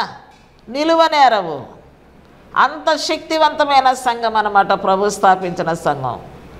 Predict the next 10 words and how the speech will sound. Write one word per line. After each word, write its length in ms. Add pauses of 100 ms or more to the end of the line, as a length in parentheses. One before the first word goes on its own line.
(2250)
ప్రభు 300
ఎవరి 320
పేరునో 400
పెట్టి, 680 (1200)
ఇంకో 260
పేరు, 300
ఇంకో 280
పేరు 260
ఏదో 280
పెట్టి 680